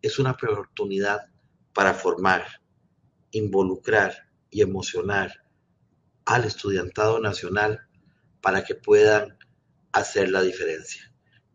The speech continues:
Enseñarles que se puede pensar a hacer cosas innovadoras, hacer cosas diferentes que repercutirán en el bien. Porque como lo he dicho siempre, son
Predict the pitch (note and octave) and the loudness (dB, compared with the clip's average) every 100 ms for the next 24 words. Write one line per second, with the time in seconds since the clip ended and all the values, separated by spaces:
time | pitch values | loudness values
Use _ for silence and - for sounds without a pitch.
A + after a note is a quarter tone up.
0 | _ A#2 A2 G#2+ G#2 A2+ A#2 B2 C3+ - | _ -4 0 0 2 4 4 4 0 -4
1 | _ _ _ - A2 A2 - C3+ C3+ C#3 | _ _ _ -14 -8 -4 2 2 4 2
2 | B2+ C3 A#2+ A#2+ - A#2+ - B2 A2+ G#2+ | 2 2 2 2 -2 -8 -6 -8 -8 -10
3 | B2 A2+ G#2 F#2 F#2+ F#2 F2+ - _ _ | -10 -6 -4 -2 0 -2 -4 -12 _ _
4 | - _ - - G#2 - - G2 - F#2+ | -20 _ -20 -4 -4 -2 0 0 -2 -8
5 | G#2+ F#2+ F#2+ A2 - C#3 - _ _ - | -8 -4 2 2 0 -12 -14 _ _ -20
6 | _ - F#2 G2 F#2 F2 - - F2+ F#2+ | _ -4 0 0 -2 -6 -12 -8 0 0
7 | G2+ - - - G2+ F2 F2 F#2+ - - | 0 -4 -14 -10 -6 -4 -2 -2 -4 -20
8 | _ _ A2+ B2 - A#2+ B2 B2+ C#3 D3 | _ _ -4 -4 -4 -2 4 8 10 8
9 | C#3+ D3 - D3 C#3 - F#2 - _ _ | 2 -4 2 6 6 2 -10 -10 _ _
10 | _ _ - _ _ _ _ _ _ _ | _ _ -20 _ _ _ _ _ _ _
11 | _ _ _ _ _ _ _ - C#3+ C3+ | _ _ _ _ _ _ _ 0 6 6
12 | A#2+ | 6